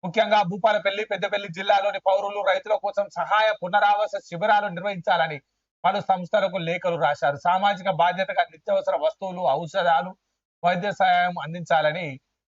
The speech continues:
వారు కోరడం జరిగింది. మంతని మారుమూల ప్రాంతమైనటువంటి, థాయిలాండ్ ప్రాంతమైనటువంటి, గోదావరి పరిసర పరివాహక ప్రాంతమైనటువంటి, వరదలతో అల్లకల్లోలమైనటువంటి ఆ ప్రాంతాన్ని ఆదుకోవాల్సిందిగా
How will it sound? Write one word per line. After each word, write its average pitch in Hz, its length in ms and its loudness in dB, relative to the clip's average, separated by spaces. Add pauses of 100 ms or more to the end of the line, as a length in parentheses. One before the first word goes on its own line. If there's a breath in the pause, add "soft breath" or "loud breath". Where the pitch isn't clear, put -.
(160)
వారు 143 240 0
కోరడం 143 380 -6
జరిగింది. 101 340 -12 (1500)
మంతని 226 460 0
మారుమూల 214 560 0
ప్రాంతమైనటువంటి, 175 720 -2
థాయిలాండ్ 208 500 -2
ప్రాంతమైనటువంటి, 165 680 -2
గోదావరి 196 800 0
పరిసర 165 380 0 (520)
పరివాహక 208 380 2
ప్రాంతమైనటువంటి, 160 880 -2
వరదలతో 185 640 -2 (120)
అల్లకల్లోలమైనటువంటి 160 1040 -2
ఆ 127 60 2
ప్రాంతాన్ని 147 580 -2
ఆదుకోవాల్సిందిగా 131 880 -2